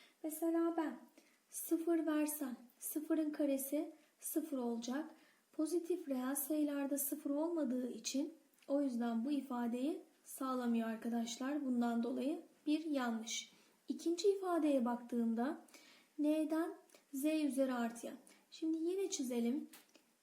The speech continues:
Doğal sayılardan pozitif tam sayılara gidiyor ve burada x verdiğinde çıkan ifadenin mutlak değer x olması gerekiyor. Mesela buraya da sıfır vereyim.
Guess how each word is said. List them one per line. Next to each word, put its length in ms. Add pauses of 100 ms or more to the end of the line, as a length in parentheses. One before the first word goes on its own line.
(120)
Doğal 280
sayılardan 920
pozitif 540
tam 200
sayılara 440
gidiyor 440 (520)
ve 400 (360)
burada 280
x 380
verdiğinde 680 (100)
çıkan 440
ifadenin 800
mutlak 520
değer 360
x 240
olması 400
gerekiyor. 420
Mesela 440
buraya 280
da 100
sıfır 400
vereyim. 380